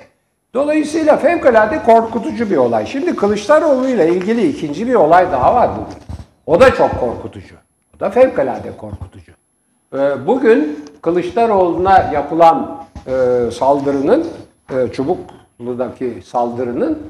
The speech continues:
duruşması da vardı. Şimdi bu duruşmayla ilgili olarak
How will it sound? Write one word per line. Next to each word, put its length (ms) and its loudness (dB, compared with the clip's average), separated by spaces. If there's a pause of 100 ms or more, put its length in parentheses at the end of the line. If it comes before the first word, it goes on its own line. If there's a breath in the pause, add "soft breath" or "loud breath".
(200)
duruşması 560 -2
da 340 2
vardı. 360 -6 (680)
Şimdi 260 -4
bu 180 -2
duruşmayla 720 2
ilgili 420 -4
olarak 640 0